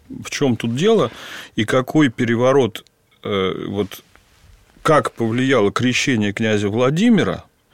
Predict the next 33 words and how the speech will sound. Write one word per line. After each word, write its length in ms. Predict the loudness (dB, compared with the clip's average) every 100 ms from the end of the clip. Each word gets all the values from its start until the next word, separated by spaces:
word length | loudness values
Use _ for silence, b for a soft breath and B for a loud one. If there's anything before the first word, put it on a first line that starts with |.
| B B B B -2
на 240 | 2 2
все 300 | 2 0 2 2
русское 400 | 0 -2 -2 0
общество, 580 | 0 -2 -2 -6 -8 -8
то 180 | -6
самое, 500 | -6 -2 0 2 0
которым 420 | -2 -4 -4 -2 -2
он 80 |
владел. 560 | 0 0 0 0 -4 -6 _ B B B B B
И 80 | -4
поч-, 260 | -2 -2 -2
и 100 | -2
при 180 | 0 0
чем 260 | 2 2
тут 120 | 2 0
Борис 380 | 0 0 0 -2
и 20 |
Глеб, 360 | 2 2 2 -2
и 40 |
ш-, 200 | -4 -4
и 40 | -6
что 280 | -2 -2
произошло 760 | 0 0 0 0 -2 -2 0 0
вообще, 280 | -2 -4 -2
коло-, 320 | 0 0 -2
какой 260 | -6 -2 -2
колоссальный 680 | 0 0 0 0 0 0 -2
сдвиг 320 | -2 -4 -2
произошел 520 | -2 0 -2 -2 -4
в 60 | -2
сознании 460 | -4 -2 -2 0
общества 440 | -2 -2 -4 -2 -2
за 300 | 0 -2 -2